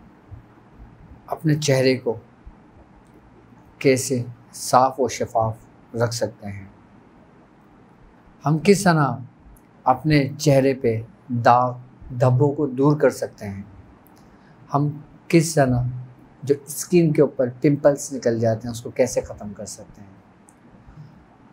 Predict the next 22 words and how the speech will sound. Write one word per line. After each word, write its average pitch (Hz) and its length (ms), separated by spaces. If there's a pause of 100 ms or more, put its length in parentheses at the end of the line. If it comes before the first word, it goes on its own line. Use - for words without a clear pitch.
(480)
हम 196 280
किस 233 300
तरह 180 380 (340)
आँखों 165 420
के 190 180
गिर्द 143 320 (360)
जो 151 200
हलके 147 420
बन 143 180
जाते 117 300
हैं 117 520
इसको - 240
कैसे 135 300
ख़त्म 110 320
कर 104 140
सकते - 340
हैं? 101 180 (1800)
हम 170 220 (120)
चेहरे 156 460
को 156 220 (380)
किस 170 320
तरह 127 400